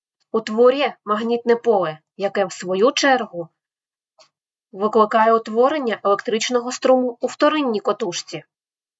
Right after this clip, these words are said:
Співвідношення напруг на первинній і вторинній обмотках дорівнює співвідношенню числа витків первинної і вторинної котушок. Якщо число витків у вторинній котушці наполовину менше,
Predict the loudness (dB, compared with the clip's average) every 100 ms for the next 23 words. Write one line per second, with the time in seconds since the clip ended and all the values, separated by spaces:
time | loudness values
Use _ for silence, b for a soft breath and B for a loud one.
0 | _ _ _ _ _ _ _ -18 -4 0
1 | 2 4 2 2 0 2 2 0 -2 -2
2 | -4 0 2 2 2 2 -2 0 2 4
3 | 4 4 2 2 0 0 -6 -10 -10 _
4 | _ 2 4 4 0 0 0 -2 -12 -10
5 | -6 0 0 2 2 2 0 0 0 -2
6 | 0 2 2 0 -4 -4 -4 _ _ _
7 | _ _ _ _ _ 0 2 2 0 2
8 | 0 0 -4 -8 -2 2 4 4 4 2
9 | -2 -4 -8 -14 -20 _ _ _ 0 0
10 | 0 -10 -10 -4 -2 -2 -4 -4 -8 _
11 | _ -14 0 2 2 0 -2 -2 -2 -2
12 | -6 -6 -6 -2 2 4 4 4 4 2
13 | 0 -4 -8